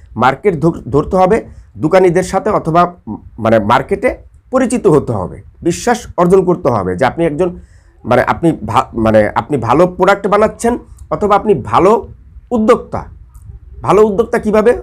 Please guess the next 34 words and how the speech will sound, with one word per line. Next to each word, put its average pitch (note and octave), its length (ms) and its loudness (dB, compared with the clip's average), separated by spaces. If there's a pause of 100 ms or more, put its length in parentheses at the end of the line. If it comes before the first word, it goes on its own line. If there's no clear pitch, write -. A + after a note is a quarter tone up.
অনেকেই, G3+ 400 0 (360)
আহ, D3 140 0
আপনার F3+ 400 0 (480)
টাউট F#3+ 240 4
ফাউট F#3+ 300 0 (100)
উদ্যোক্তা F#3 340 0
রয়েছে, E3 460 0 (100)
টাউট E3 280 2
মাউট D#3 220 2
মাল C#3+ 240 2
বিক্রি E3 280 -4
করে, E3+ 300 2
দুই C#3 200 -2
দিন C#3 180 -2
তিন C3+ 200 -2
দিন C#3 140 -4
বিক্রি E3+ 220 -2
করে, F3 180 0
তারপরে B2+ 320 0
উধাও B2+ 280 4
হয়ে G#2+ 200 0
যায়। E2 200 -8 (560)
মনে F3+ 220 2
রাখবেন G#3+ 380 2 (360)
যে B2+ 340 2 (260)
একটি G3 200 -6
মালের E3+ 520 2 (300)
বা B2 80 -2
একটি B2 140 -6
প্রোডাক্টের F#3 540 -2
কোয়ালিটি F3 440 0
যখন F#3 320 0
ভালো C3+ 260 2
হয় A#2 320 2